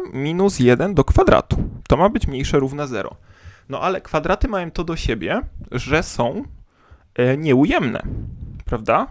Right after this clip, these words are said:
Więc skoro suma kwadratów ma być mniejsza równa zero, no to ona musi być po prostu równa dokładnie zero. Czyli każdy z tych składników w tej sumie musi być, e, równy zero,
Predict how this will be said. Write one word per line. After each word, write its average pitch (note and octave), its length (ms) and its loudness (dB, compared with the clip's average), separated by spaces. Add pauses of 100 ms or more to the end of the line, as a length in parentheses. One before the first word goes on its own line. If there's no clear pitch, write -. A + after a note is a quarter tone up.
Więc C#3+ 240 -6
skoro D3 280 -2
suma F#3 260 -2
kwadratów - 640 4
ma A#2 120 0
być B2+ 200 -2
mniejsza B2+ 480 -2
równa A#2 280 -2
zero, A2 260 -2
no D3+ 120 -2
to C#3+ 140 0
ona C3 160 2
musi C3+ 220 0
być C#3+ 140 10
po C3 100 4
prostu - 460 4 (380)
równa D3 460 6
dokładnie C#3+ 580 2
zero. - 320 -4 (340)
Czyli C#3+ 240 -4
każdy F#3+ 400 -2
z - 100 -8
tych - 240 -8
składników E3+ 560 -2
w - 20 0
tej A#2+ 120 -2
sumie A#2+ 260 -4
musi A#2+ 240 -8
być, G#2+ 300 -8 (140)
e, B2 140 4
równy B2+ 300 0
zero, G2 320 2